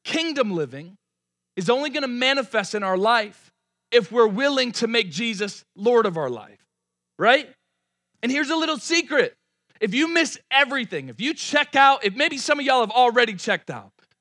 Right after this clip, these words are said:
but if you get nothing else from the message, this is, I, I want this to be your takeaway for the whole day.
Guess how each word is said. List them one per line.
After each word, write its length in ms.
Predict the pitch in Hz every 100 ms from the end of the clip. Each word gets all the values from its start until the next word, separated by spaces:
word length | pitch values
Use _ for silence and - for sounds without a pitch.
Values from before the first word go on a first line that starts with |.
| _ _
but 100 | 262
if 120 | 262
you 120 | 254 302
get 200 | 277 190
nothing 640 | 208 254 277 285 277 269 -
else 280 | 240 233 -
from 260 | - 240
the 60 | 233
message, 640 | 226 196 - 143 139 - _ _ _ -
this 180 | 220 233
is, 140 | 202 156 -
I, 100 | 214
I 160 | 220
want 240 | 240 262 247
this 220 | 233 -
to 100 | 214
be 400 | 180 214 208 208 _ -
your 140 | 190
takeaway 500 | - 214 190 185 180
for 120 | 180
the 80 | 160
whole 200 | 175 180
day. 280 | 147 120